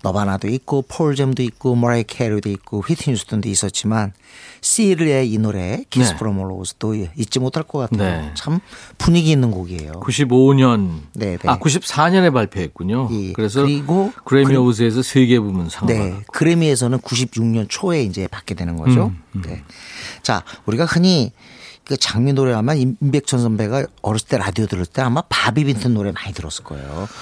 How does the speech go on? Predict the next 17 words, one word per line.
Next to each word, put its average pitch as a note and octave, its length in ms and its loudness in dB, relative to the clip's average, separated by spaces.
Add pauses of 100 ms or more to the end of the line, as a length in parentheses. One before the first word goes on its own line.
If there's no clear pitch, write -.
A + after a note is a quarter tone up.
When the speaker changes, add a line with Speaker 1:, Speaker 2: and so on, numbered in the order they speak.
(120)
Speaker 1:
Roses B2+ 680 4
are G2+ 140 -2
Red라든가, D#2+ 600 -6
Speaker 2:
그렇죠. C3 380 0 (240)
네. A2 60 -6
Speaker 1:
장미는 G2+ 480 2
뭐 F#2 240 -4 (200)
붉고, G2 440 -6 (180)
이런 A#2+ 220 2
노래들이 G#2+ 680 -2 (260)
참 - 220 0
많았고, A2 560 0 (560)
장미와 E3+ 520 2
관련된 D#3+ 380 0
노래 B2+ 160 0
중에서 A#2+ 480 0
또, E3+ 300 -2